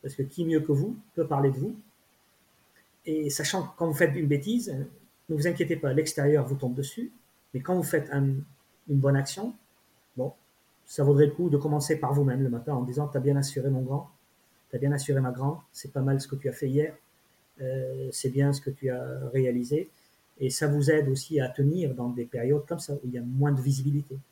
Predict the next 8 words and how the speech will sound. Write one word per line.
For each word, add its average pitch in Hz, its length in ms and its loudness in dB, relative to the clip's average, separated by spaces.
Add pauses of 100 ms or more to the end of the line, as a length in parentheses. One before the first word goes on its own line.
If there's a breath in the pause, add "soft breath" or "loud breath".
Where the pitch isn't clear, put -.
(280)
Moi, 214 200 6
j'ai 208 120 8
l'habitude 175 520 2 (100)
de 139 80 4
vivre 156 280 -2
sans 151 200 -2
visibilité. 131 560 -4 (460)
Donc, 117 80 -18